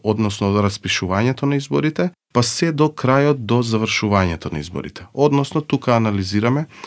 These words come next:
и како се распишуваат изборите, како се кандидираат кандидатите, како се води изборната кампања, одредбите кои се однесуваат на изборната администрација, финансирањето, приговорите, тужбите кон управните судови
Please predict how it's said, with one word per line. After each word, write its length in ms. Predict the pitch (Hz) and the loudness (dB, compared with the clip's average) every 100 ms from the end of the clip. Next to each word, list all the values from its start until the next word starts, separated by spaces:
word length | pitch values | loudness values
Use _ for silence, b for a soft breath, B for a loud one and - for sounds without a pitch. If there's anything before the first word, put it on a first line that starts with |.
| B | B
и 100 | - | -2
како 240 | 151 135 117 | 0 0 -2
се 160 | 92 | -4
распишуваат 640 | 92 - - - 131 123 110 | -6 -6 -6 0 2 0 -2
изборите, 480 | 110 113 113 107 | -4 -2 0 -2
како 320 | 104 - 117 104 | -4 -4 -2 -4
се 140 | - | -4
кандидираат 680 | - 85 85 110 123 120 117 | -6 -6 0 2 2 0 0
кандидатите, 680 | 113 110 104 101 104 - 98 | -4 -2 -2 -2 -2 -6 -2
како 300 | 113 117 104 | 0 0 -4
се 140 | 87 | -4
води 320 | 98 87 82 B B B - | -4 -4 -6 B B B 2
изборната 560 | 127 120 120 113 107 107 | 2 4 2 2 2 -2
кампања, 640 | 104 101 104 101 95 95 98 B B B | 0 0 2 4 2 0 -4 B B B
одредбите 560 | 123 120 127 117 117 107 | 2 4 4 4 2 2
кои 160 | 110 | 0
се 140 | 101 107 | 0 0
однесуваат 580 | 104 101 - 95 90 90 | 0 -2 0 -2 -2 -2
на 60 | |
изборната 580 | 101 120 123 120 110 104 | -2 0 2 2 2 0
администрација, 800 | 107 107 104 - 104 101 - 90 | 0 0 -2 0 0 0 0 -2
финансирањето, 920 | - 107 101 - 95 117 123 117 113 107 | 0 0 2 0 2 4 4 2 -2 -4
приговорите, 800 | 110 107 98 110 120 113 113 110 110 B B B B - | 0 2 4 4 4 4 2 0 -2 B B B B 0
тужбите 480 | 135 120 123 120 | 2 4 2 2
кон 300 | 110 113 110 110 | 0 2 2 4
управните 580 | 127 117 107 110 104 98 | 2 4 2 0 -2 -4
судови 500 | - 117 120 135 | -2 0 0 0